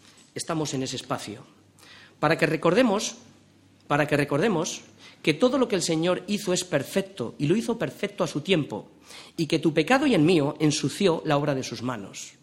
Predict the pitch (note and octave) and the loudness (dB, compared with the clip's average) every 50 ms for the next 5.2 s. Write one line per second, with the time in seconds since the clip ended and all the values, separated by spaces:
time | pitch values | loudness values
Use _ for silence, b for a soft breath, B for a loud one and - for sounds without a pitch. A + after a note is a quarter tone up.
0 | _ _ _ _ _ _ _ - - E3 - - D3 B2 C3+ C3+ C#3 - C#3 C#3 | _ _ _ _ _ _ _ -6 -4 -4 -2 -2 -4 -4 -4 -6 -6 -6 -4 -4
1 | C3+ C3 - - B2+ B2+ - B2+ B2+ C#3+ C3 - - - - B B B B B | -4 -6 -6 -6 -6 -6 -6 -4 -4 -4 -6 -6 -10 -20 -20 B B B B B
2 | B B B - D3+ D#3+ D#3 - D#3 D3+ - D3+ - - C3+ C#3 D3+ D3+ D3+ E3 | B B B 6 6 6 6 4 2 0 0 -4 -6 -6 -4 -2 0 0 2 0
3 | D3+ E3+ C4 C#4 C4+ - - - - - A#3 A3 F#3+ D#3+ D#3+ F#3+ B3 - - B | 2 4 4 4 4 2 2 -2 0 4 6 6 6 6 2 -2 -8 -14 -16 B
4 | B B B B - - - F#3 G3+ B3 C#4+ C4+ A#3 - F3 D3+ - C#3+ C#3 E3+ | B B B B -12 -6 -2 2 2 4 4 4 2 2 0 0 0 0 2 2
5 | E3+ D3 D#3 C#3+ | 0 0 -2 -6